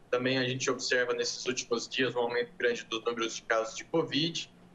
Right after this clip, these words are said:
E também a gente observa também infecções tipo pneumonia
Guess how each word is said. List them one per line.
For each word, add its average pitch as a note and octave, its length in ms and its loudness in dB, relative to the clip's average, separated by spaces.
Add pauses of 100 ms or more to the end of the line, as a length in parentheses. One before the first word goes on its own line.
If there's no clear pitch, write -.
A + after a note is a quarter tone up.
(280)
E C3+ 80 0
também E3+ 400 2
a F#3 40 0
gente F3+ 240 -2
observa E3+ 480 2
também D3 580 0 (180)
infecções D3 640 0
tipo - 240 -8 (100)
pneumonia C#3 920 2